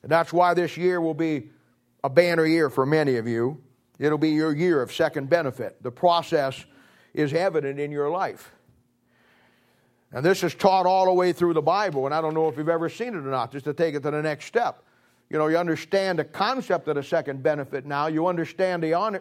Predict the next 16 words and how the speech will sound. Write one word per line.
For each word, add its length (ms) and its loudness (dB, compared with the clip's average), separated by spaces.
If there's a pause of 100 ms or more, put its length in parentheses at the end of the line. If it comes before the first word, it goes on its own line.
uh, 180 -2
concept 580 -2
of 80 -2
the 100 0
earnest 320 -2
of 80 -6
the 80 -4
Spirit. 460 -4 (200)
You 200 -2
get 320 0
that 180 2
whole 300 2
thing 340 -2
put 300 -4
down. 340 0
Now, 360 0